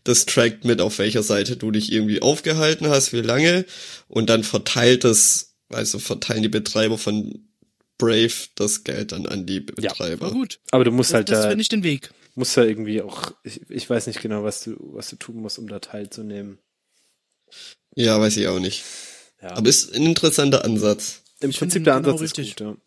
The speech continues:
Speaker 2: Und das ist genau das, dass du, dass du automatisch contributest. Also,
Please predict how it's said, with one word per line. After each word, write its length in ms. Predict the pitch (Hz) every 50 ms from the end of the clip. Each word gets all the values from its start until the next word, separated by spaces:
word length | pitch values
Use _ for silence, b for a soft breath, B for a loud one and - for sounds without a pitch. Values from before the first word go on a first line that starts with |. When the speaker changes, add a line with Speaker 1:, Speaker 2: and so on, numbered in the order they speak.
| b b b b b b b b b b _ _ - _ -
Speaker 2:
Und 100 | 123 131
das 60 | 139
ist 160 | 151 143 -
genau 240 | - 131 127 123 123
das, 120 | 131 123 -
dass 120 | 127 110
du, 100 | - 117
dass 200 | 104 117 110 -
du 100 | - 117
automatisch 960 | 95 120 123 113 - 113 110 110 110 113 113 - 123 107 - - - - - - _ _ _
contributest. 960 | - - - 104 - - 113 104 98 107 101 - - 101 - - - - - -
Also, 260 | - 101 101 101 98